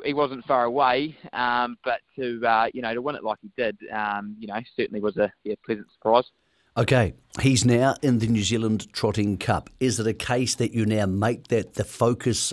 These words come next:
Speaker 2: of the spring, or can you not do that because that could potentially mean you're not peaking him for Methven Cups or,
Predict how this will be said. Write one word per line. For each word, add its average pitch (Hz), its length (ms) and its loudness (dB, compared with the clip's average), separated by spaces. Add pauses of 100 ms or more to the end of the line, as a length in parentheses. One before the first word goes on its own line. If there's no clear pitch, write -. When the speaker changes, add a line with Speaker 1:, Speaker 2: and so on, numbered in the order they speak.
Speaker 2:
of 95 300 -2
the 95 80 -4
spring, 104 680 -2 (520)
or 123 460 2
can 143 280 -2
you 135 60 2
not 151 280 -2
do 143 260 2
that 104 220 0
because 104 360 -2
that - 240 -2
could 95 280 -4
potentially 101 760 -4
mean 98 180 -2
you're 95 140 -2
not - 160 -6
peaking 95 380 -6
him 92 200 -4
for 80 140 -10
Methven 107 600 -2
Cups - 480 -4
or, 87 340 -4